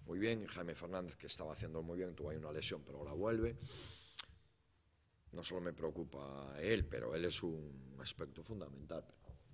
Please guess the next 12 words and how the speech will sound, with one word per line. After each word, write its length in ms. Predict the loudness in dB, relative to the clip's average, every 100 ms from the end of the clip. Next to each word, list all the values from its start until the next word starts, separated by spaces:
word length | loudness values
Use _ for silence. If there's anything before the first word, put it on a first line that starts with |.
| -20
pero 140 | -18
el 60 | -6
resto 220 | -2 0
de 40 |
los 100 | -2
jugadores, 680 | -2 -2 0 2 2 -2 -6 -12 -20 -14 -12 -12 -6
ya 160 | 2 4
te 80 | 8
digo, 160 | 8
me 120 | 6 -2
preocupa 420 | 0 2 10 10
ese 520 | 10 8 8 8 6